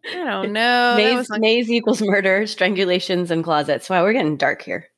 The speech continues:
Speaker 2: Good.
Speaker 1: My, well, she's not wrong.
Speaker 2: Good.
Speaker 1: Pumpkin
Speaker 2: You're not wrong.
Speaker 1: It's true. Pumpkin patches are a bit happier. I agree.
Speaker 2: Yeah,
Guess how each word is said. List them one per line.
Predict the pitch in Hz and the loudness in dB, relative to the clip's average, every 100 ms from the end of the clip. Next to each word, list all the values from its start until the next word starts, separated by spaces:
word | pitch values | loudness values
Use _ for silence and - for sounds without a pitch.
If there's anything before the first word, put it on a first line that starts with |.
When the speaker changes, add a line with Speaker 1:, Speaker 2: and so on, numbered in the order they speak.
| _ | _
Speaker 2:
Good. | 240 175 | -12 -8
Speaker 1:
My, | 190 349 151 143 | -4 -2 0 -2
well, | 180 180 214 | -2 -2 -2
she's | 294 240 208 | -2 -4 -4
not | 226 | -6
wrong. | 185 170 | -6 -8
Speaker 2:
Good. | 180 160 | -8 -2
Speaker 1:
Pumpkin | 302 370 440 359 | -2 0 -2 0
Speaker 2:
You're | 185 | 0
not | 202 - | 0 0
wrong. | 123 - | -6 -8
Speaker 1:
It's | 214 - | -12 -8
true. | - - | -6 -4
Pumpkin | 285 294 381 | -2 -2 0
patches | 285 254 247 226 | 0 0 -2 -2
are | 214 | -2
a | 170 | -2
bit | 147 | -4
happier. | 170 - 175 - | -4 -8 -6 -4
I | 95 | -4
agree. | 73 - 76 - _ | -4 -6 -8 -10 _
Speaker 2:
Yeah, | - | -18